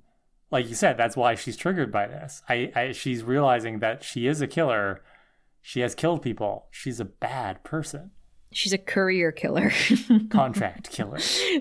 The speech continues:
Speaker 2: <laughs> So yeah, so she, she gets really overwhelmed by this conversation and she leaves. So the Watchers Council has gotten the order to kill Faith.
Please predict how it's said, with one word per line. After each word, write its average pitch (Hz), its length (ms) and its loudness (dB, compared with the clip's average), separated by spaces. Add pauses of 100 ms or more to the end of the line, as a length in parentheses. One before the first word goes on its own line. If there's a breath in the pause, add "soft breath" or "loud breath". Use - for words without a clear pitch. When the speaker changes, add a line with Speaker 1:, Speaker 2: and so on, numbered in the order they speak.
(140)
Speaker 2:
<laughs> - 1120 2
So 220 160 4
yeah, 233 220 6
so 196 140 -2
she, 220 260 0
she - 140 0
gets 339 180 0
really 254 220 6
overwhelmed 180 440 2
by 160 100 2
this 160 140 2
conversation 165 480 0
and 151 100 0
she - 160 -2
leaves. - 320 -4 (340 loud breath)
So 214 540 2 (640)
the 202 100 2
Watchers 247 460 4
Council 226 420 2
has 180 160 4
gotten 185 260 4
the 180 120 4
order 202 260 6
to 170 100 -2
kill 262 480 4
Faith. 233 600 2